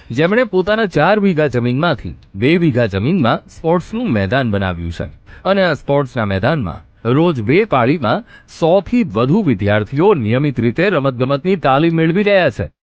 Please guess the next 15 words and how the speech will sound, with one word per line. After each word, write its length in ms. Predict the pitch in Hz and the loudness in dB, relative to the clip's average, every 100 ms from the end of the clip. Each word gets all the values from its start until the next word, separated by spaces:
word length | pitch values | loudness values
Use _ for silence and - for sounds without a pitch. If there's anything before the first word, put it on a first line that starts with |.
| _ _ - | _ _ -6
એટલું 300 | 98 117 147 | -2 0 2
જ 20 | |
નહીં, 360 | 185 156 147 - - - | 2 2 2 -2 -14 -4
આ 100 | 165 | -4
સ્પોર્ટ્સ 460 | - 208 240 - | -2 0 0 0
સંકુલ 480 | 185 165 156 226 185 | -2 0 2 2 2
નિસ્વાર્થ 640 | 104 117 - 131 180 196 120 | 2 0 0 0 2 2 -2
ભાવે 560 | 82 90 135 143 139 | -2 -2 2 2 2
કોઈ 360 | - 101 113 143 | -2 0 2 2
પણ 200 | 240 254 | 0 -2
પ્રકારની 580 | 120 104 113 135 202 190 | -2 -2 0 0 2 0
ફી 220 | 135 202 | 0 2
વગર 260 | 240 233 | 2 0
ચાલે 300 | 196 151 104 | 0 0 0
છે. 180 | 82 80 | -2 -8